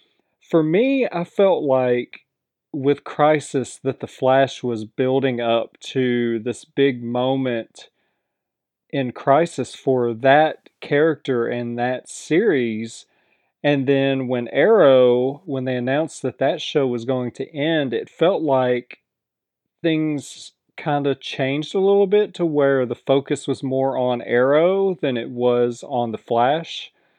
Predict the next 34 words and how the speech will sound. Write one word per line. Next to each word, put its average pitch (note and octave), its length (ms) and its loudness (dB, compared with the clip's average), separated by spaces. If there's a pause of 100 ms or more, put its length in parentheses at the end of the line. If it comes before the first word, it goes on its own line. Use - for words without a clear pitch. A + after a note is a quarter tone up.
(180)
So, B2 680 4
I D3+ 80 -4
mean, D#3 140 -2
I D#3 120 4
don't D#3+ 220 2
know B2+ 220 4
if, A#2 140 0 (520)
you B2+ 140 -8
know, A2+ 100 -2
storylines A#2+ 720 0
changed B2 460 -6
or A#2+ 60 -2
anything A#2 240 -6
like G#2+ 220 -6
that. A2+ 120 2
I A#2 80 6
haven't B2 280 -2
heard, A#2 260 2
like, G#2+ 200 -2
the A2+ 60 -12
behind A2+ 380 -2
the G#2+ 40 -10
scenes A#2 500 -6
of A2 160 -10
Crisis A2+ 640 -4
as - 120 -14
far A2+ 360 -2
as A2 280 -8 (500)
kinda A#2+ 200 -4
how A#2 380 -2
they A2 480 -2 (580)
wrote C3 540 4
that, A2+ 580 0
but A#2 600 0